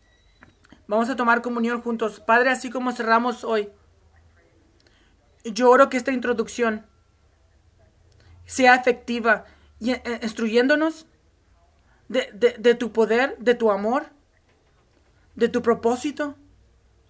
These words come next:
Yo, Jesús, yo oro que cada uno de nosotros estamos convencidos que tú eres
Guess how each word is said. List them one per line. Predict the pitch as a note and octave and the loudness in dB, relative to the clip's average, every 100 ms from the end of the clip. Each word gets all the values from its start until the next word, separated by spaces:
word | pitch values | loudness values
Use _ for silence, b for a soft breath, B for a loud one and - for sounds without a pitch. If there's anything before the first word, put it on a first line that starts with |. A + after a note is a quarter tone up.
| _ _ _ _ _ _ _ b b b G#3 | _ _ _ _ _ _ _ b b b -12
Yo, | G3 - | -10 -8
Jesús, | C#4 B3+ D4 B3+ | -6 -2 -2 -2
yo | B3+ C#4 | 2 4
oro | C#4 D4 | 4 2
que | C#4 - | -2 2
cada | C#4 D#4 | 4 4
uno | D#4 D#4 C#4+ | 2 0 0
de | C#4+ | -2
nosotros | B3 C#4 C4+ | -2 -4 -4
estamos | A#3+ C4+ D4 - | -2 -2 -2 -2
convencidos | C4+ B3+ B3 A#3+ C#4+ A#3+ - | -2 0 -4 -6 -8 -8 -10
que | - B3 | -4 -4
tú | B3 C#4 - | -4 -6 -2
eres | B3 B3+ C4 | 0 0 -2